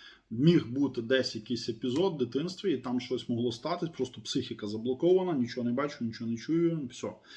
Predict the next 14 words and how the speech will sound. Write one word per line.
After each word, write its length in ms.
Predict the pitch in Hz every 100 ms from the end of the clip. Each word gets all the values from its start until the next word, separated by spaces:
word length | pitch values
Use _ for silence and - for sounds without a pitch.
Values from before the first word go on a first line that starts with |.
| - - - -
І 80 | 123
там 140 | 151
починаються 420 | - 131 135 127
проблеми. 460 | 107 110 110 98 - - 120 110 - - - - - - -
Якщо 340 | 120 - 196
до 240 | 165 160 170
семи 340 | - 143 147
років 360 | 135 123 - 123
батьки 480 | 107 147 - 131 104
не 280 | 120 165
змогли 460 | 160 139 117 120 110
виконати 560 | 104 143 135 110 104 104
свого 320 | - 139 120
завдання, 640 | 110 104 107 110 117 117